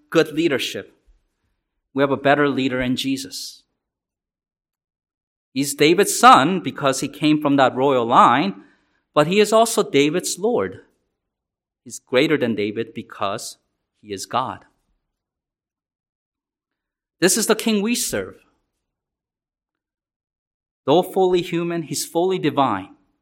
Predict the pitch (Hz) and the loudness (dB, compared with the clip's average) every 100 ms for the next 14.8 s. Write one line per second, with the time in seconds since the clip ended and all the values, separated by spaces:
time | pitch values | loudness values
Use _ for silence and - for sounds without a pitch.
0 | _ _ _ _ _ _ _ _ _ 120 | _ _ _ _ _ _ _ _ _ -12
1 | - 190 190 190 - 170 170 123 110 143 | -2 0 0 -2 0 0 0 -4 -2 -2
2 | 135 - - 180 190 185 165 180 185 - | -4 -8 -4 -4 -4 -4 -4 -4 -6 -16
3 | - _ _ _ _ _ _ - 135 131 | -20 _ _ _ _ _ _ -10 -6 -2
4 | 160 160 - 175 185 - 196 151 117 123 | 2 2 2 -4 -6 0 0 2 0 -4
5 | 120 - _ _ _ _ _ _ 165 156 | -6 -16 _ _ _ _ _ _ -2 -2
6 | 131 120 160 170 151 - 120 117 117 123 | -4 -4 -2 -2 -4 -6 -6 -6 -10 -10
7 | 92 - _ _ _ _ _ _ _ _ | -12 -16 _ _ _ _ _ _ _ _
8 | _ _ _ _ _ _ _ _ _ _ | _ _ _ _ _ _ _ _ _ _
9 | _ _ _ _ _ _ _ _ _ _ | _ _ _ _ _ _ _ _ _ _
10 | _ _ _ _ _ _ _ _ _ 123 | _ _ _ _ _ _ _ _ _ 0
11 | 143 196 - 170 208 120 101 - _ _ | 2 2 -2 -2 -2 -4 -10 -12 _ _
12 | _ _ _ _ _ _ _ _ _ - | _ _ _ _ _ _ _ _ _ -4
13 | 143 156 160 - 156 143 135 117 120 135 | -2 0 -2 -4 -4 -2 -4 -2 0 2
14 | 139 135 131 - - 123 98 - | 2 0 -4 -10 -8 -8 -8 -12